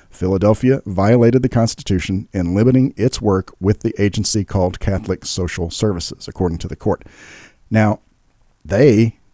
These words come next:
are part of the United States, so I assume whatever federal rules Governor Beshear is referring to would apply to Pennsylvania and to Philadelphia. So the Supreme Court seems very clearly to be saying those federal rules can't cause you to violate the First Amendment.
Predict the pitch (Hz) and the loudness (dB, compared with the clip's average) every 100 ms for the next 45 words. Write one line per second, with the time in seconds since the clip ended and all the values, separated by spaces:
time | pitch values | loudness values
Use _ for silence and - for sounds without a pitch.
0 | _ - 95 113 107 101 104 85 - 131 | _ -6 0 2 2 2 0 -2 0 0
1 | 104 - - - - 95 92 87 85 - | 0 -2 -6 -8 -4 0 2 0 -2 -6
2 | 87 85 120 131 101 107 101 85 110 110 | -8 -4 2 4 4 4 2 0 0 2
3 | 101 92 90 - _ - 95 95 92 98 | 2 0 -2 -8 _ -6 -2 0 0 -2
4 | - - _ - 101 90 82 - 117 101 | -8 -14 _ -6 -4 -2 -4 -2 0 2
5 | 85 82 82 131 95 95 87 90 98 95 | -2 -6 0 0 0 -2 -2 -4 -4 -2
6 | 110 98 90 90 - 92 85 82 - _ | 0 0 -2 -6 -6 -4 -4 -6 -10 _
7 | _ - 90 92 90 87 90 - 87 92 | _ -6 -6 -4 -4 -2 -4 -6 -8 -6
8 | 82 90 80 110 92 85 78 98 90 - | -6 -6 -2 -2 -2 -6 -6 -4 -4 0
9 | 127 - 113 90 - _ _ - 107 98 | 0 2 0 -2 -10 _ _ -6 -2 0
10 | 104 95 - 104 87 92 90 - 107 90 | 0 -2 0 -2 -2 -4 -4 0 0 0
11 | 87 - _ _ _ 104 107 120 107 98 | -4 -8 _ _ _ -2 0 2 2 2
12 | 104 95 85 - 110 - 107 95 101 90 | 2 2 0 -2 -4 -2 -2 -2 -2 -2
13 | 90 90 82 92 - 87 - 92 82 - | -2 -2 -4 -6 -4 -4 -2 -4 -4 -6